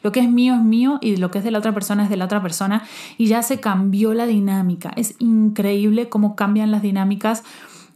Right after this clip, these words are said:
con los demás y, con, y cómo nos sentimos con respecto a nosotros mismos, porque de ahí parte todo. Imagínense cómo yo me sentía y cómo me detonaba decir, "No te mereces ni que, o sea, ni que alguien de tu familia que te tendría que querer y tratar bien, te trate bien.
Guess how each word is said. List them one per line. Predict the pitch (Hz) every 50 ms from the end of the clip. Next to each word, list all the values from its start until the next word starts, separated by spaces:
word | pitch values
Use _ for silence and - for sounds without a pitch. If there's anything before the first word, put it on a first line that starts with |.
| _
con | - 208 202
los | 196 190 175
demás | 202 202 208 214 233 233 - -
y, | 269 220
con, | - - 220 220 214 -
y | 247 214
cómo | - - - 254 269 294 311
nos | 320 330 320
sentimos | - - 214 208 208 233 240 262 262
con | - 247 214
respecto | 190 185 165 - - 208 208 - 247
a |
nosotros | 233 226 202 214 226 214 220 233 254 220
mismos, | 202 202 208 240 302 294 - 202 170 151 170 165
porque | - - 208 190 - 208
de | 185 185 190 190
ahí | 190 190 196 214 254 311 - - - - - _ _ _ _
parte | - 254 294 311 285 - - 185 180
todo. | 180 - 165 160 165 165 175
Imagínense | 214 214 214 220 214 - 370 392 392 381 349 - - 277 269
cómo | - 294 269 262
yo | 247 220 233
me | 240 254 269
sentía | 254 254 214 202 190 226 220
y | 226
cómo | 220 - 233 233
me | 226 226 208
detonaba | 190 185 185 190 185 185 190 208
decir, | 208 208 - 226 214 - - - - - _
"No | 202 202 214 233
te | 226 240
mereces | 233 214 208 196 - 240 214
ni | 208 202 196 180
que, | 185 - 185 175 170 170 165 170 - - - _ _
o | -
sea, | 214 190 185
ni | 190 190 190
que | 185 190 208
alguien | 196 208 220 247 247
de | 247 233
tu | - 208
familia | 196 185 175 180 185 196 214 214
que | 214 226
te | - 185 175
tendría | 175 - 170 175 170 190 202
que | 202 233 208
querer | 202 185 175 185 196
y | 226
tratar | 208 196 190 185 196 185
bien, | 196 214
te | 208 208
trate | - 175 180 175 180 180
bien. | 175 185 202 202 175 143